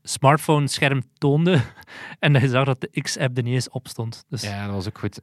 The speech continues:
Speaker 2: Of
Speaker 1: Facebook
Speaker 2: de,
Speaker 1: en
Speaker 2: of de
Speaker 1: Instagram
Speaker 2: zalige
Speaker 1: wel.
Speaker 2: vraag, who would, who wouldn't want Elon Musk on your product team? Waarop dat ongeveer de helft van de zaal een hand omhoog stak.
Speaker 1: Ja.
Speaker 2: Dat ze dat niet wouden. Ja, nee, het was, eh,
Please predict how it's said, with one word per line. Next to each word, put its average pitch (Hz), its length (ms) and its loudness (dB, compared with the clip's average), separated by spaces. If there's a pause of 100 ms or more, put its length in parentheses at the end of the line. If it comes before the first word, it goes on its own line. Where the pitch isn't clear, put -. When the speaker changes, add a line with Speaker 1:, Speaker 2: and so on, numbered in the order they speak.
Speaker 2:
Of 127 120 0
Speaker 1:
Facebook 131 300 4
Speaker 2:
de, 139 60 -2
Speaker 1:
en - 80 0
Speaker 2:
of 143 100 4
de 147 60 -2
Speaker 1:
Instagram 127 260 6
Speaker 2:
zalige 139 220 6
Speaker 1:
wel. - 20 -8
Speaker 2:
vraag, 113 340 2 (800)
who 165 240 2
would, 143 300 0
who 156 320 2
wouldn't 131 260 -2
want 123 320 -4
Elon 120 320 -2
Musk - 480 -4 (880)
on 117 220 0
your 101 180 -2
product 117 360 0
team? 92 320 -6 (120)
Waarop 101 280 -4
dat 101 200 2
ongeveer 101 320 -4
de 98 60 0
helft 101 240 4
van 104 100 -4
de 98 60 -2
zaal 90 420 2 (400)
een 95 180 -6
hand 90 240 -4
omhoog 90 280 -6
stak. - 400 -6
Speaker 1:
Ja. 107 260 -4
Speaker 2:
Dat - 180 -6
ze 123 140 -4
dat 98 180 -4
niet 95 180 -6
wouden. 85 300 -6 (600)
Ja, 135 180 2
nee, 131 120 -2
het 123 100 -6
was, 98 160 -6
eh, 95 300 -2